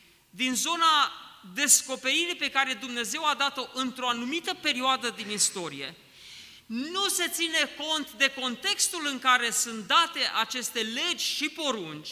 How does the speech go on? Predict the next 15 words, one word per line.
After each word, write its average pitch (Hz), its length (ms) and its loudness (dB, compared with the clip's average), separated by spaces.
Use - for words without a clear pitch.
nu 285 420 -4
se 339 220 0
ține 320 420 -2
cont 311 440 -4
de 247 80 2
un 254 180 2
alt 359 240 6
principiu 311 540 -2
important, 254 720 2
că 254 80 -2
revelația 247 680 2
lui 269 120 -4
Dumnezeu 254 520 -4
este 233 340 -4
progresivă 247 1200 0